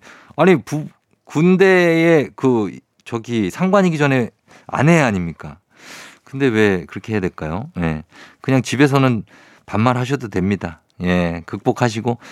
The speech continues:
그냥 꿋꿋하게 반말하십시오. 어색해도. 그리고 회사 가서 회사는 회사니까라고 생각하시면 되니까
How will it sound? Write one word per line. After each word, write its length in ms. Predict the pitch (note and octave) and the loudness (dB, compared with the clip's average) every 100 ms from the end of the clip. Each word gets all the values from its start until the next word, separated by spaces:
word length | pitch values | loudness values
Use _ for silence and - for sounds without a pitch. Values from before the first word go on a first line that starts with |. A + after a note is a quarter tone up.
| - | -20
그냥 240 | - A#2 G#2+ | -2 0 0
꿋꿋하게 520 | D#3 D#3+ F3 D3 B2 | -2 0 0 2 0
반말하십시오. 580 | F2+ F#2+ G#2+ A2 - E2+ | 0 0 0 -2 -2 0
어색해도. 500 | F#2+ A#2 A#2+ G2 F2+ - - - | 0 0 -2 -4 -8 -12 -20 -10
그리고 180 | E3 D3 | -2 2
회사 280 | F#3+ G#3 G3+ | 2 2 0
가서 260 | F#3 D3+ D3+ | 2 0 0
회사는 360 | F3+ F#3 E3+ | 2 2 2
회사니까라고 720 | D#3+ F3 D#3+ - B2 A2+ G2+ | 0 0 -2 -2 -2 -2 -2
생각하시면 440 | G2+ B2 A#2 G#2+ G2+ | -2 -4 -4 -6 -8
되니까 420 | E2 D#2+ - A2+ | -8 -8 -8 -8